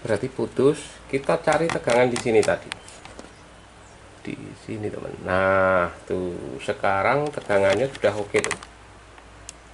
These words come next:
Sudah naik, tuh. Oke, baru kita lihat sekarang di monitor, teman. Kita akan lihat di monitor.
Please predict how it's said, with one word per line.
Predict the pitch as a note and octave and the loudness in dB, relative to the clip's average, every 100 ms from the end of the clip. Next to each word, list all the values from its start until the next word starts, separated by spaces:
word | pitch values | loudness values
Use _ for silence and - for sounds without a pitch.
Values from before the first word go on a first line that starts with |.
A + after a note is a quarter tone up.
| - - - - | -20 -20 -20 -18
Sudah | - F#2 F2 F2 | -8 -6 -4 -6
naik, | F2 E2+ - F2+ | -6 -6 -6 -6
tuh. | F2 C#2+ G1+ - - - - - - - - - - - - - - - - | -6 -6 -10 -12 -16 -20 -20 -20 -20 -20 -20 -20 -20 -20 -20 -20 -20 -18 -8
Oke, | G2+ - E3+ G3+ G3+ - - | -4 2 2 2 -4 -6 4
baru | A#2 D#3 | 4 4
kita | D#3 - D3+ | 0 4 4
lihat | D3+ D#3+ E3 E3 | 4 2 0 0
sekarang | D3+ C#3 E3 F3 | 2 4 4 4
di | D3 C3+ C3+ C3+ C3+ C3 C3 - - - - - - - - - - | 2 4 4 4 4 2 -2 -8 -18 -20 -20 -20 -20 -20 -20 -20 2
monitor, | A#2 B2+ B2 B2+ | 4 4 4 4
teman. | G#2+ F2 - - - - - - - - - - - - - - - | 4 0 -4 -12 -20 -20 -20 -20 -20 -20 -20 -20 -20 -20 -20 -20 -12
Kita | G#2 A2+ - A#2+ | -6 -4 0 0
akan | A2+ A#2 A#2 A#2 | 2 2 2 0
lihat | A2+ A#2+ A#2+ | 2 2 0
di | G#2+ G2+ G2+ G2+ G2+ G2+ | -2 0 0 2 2 2
monitor. | F#2+ G2 G2 - A2 D3+ | 4 4 4 4 4 2